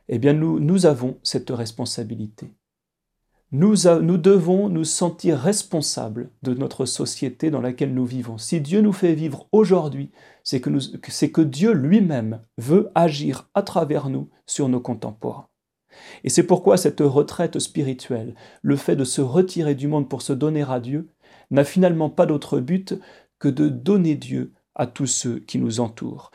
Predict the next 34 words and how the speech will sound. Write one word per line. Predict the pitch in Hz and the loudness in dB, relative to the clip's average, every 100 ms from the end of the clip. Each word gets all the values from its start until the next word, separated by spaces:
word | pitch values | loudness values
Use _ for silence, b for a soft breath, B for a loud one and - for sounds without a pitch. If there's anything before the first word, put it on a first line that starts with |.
| B B | B B
C'est | 139 | -2
pourquoi | 131 147 - 165 | 0 0 4 4
la | 123 | 4
charité, | - 151 143 139 - 202 - | 2 2 2 -4 -4 -4 -4
qui | - 131 | -4 0
est | |
l'amour | 131 151 156 123 | 2 2 2 -2
de | 127 | -4
Dieu, | 120 127 175 - _ _ _ - | -6 -4 -4 -6 _ _ _ -6
est | 135 | -2
aussi | 127 - - 160 - | -2 -2 -4 -6 -2
l'amour | 127 139 143 120 | 2 2 0 -2
du | 113 113 | -6 -10
prochain. | - - - - - b b - | -10 -8 -8 -10 -14 b b -10
Je | 107 147 | 0 4
me | 175 156 | 4 4
donne | 151 147 | 4 4
à | |
Dieu | 135 127 143 | 2 0 -2
dans | 123 | -2
la | 120 | -6
prière | - 120 123 147 - _ _ _ _ - | -8 -6 -6 -8 -16 _ _ _ _ -8
afin | 127 127 147 | -8 -4 -4
de | 123 | -4
pouvoir | - 139 131 117 | -6 -6 -4 -6
donner | 113 151 135 | -6 -4 -2
Dieu | 120 110 117 - - | -4 -8 -12 -10 -6
à | |
mon | 110 117 | -4 -6
prochain. | - 120 110 123 - _ _ _ _ _ _ _ _ _ _ _ _ _ _ _ _ _ _ _ _ - B B B B B B B B B B - | -8 -12 -12 -14 -18 _ _ _ _ _ _ _ _ _ _ _ _ _ _ _ _ _ _ _ _ -20 B B B B B B B B B B -2
C'est | - 147 | 0 4
ainsi | 165 - 196 | 2 2 2
que | 175 | 4
Moïse, | 151 151 180 208 139 123 | 4 4 4 4 2 -2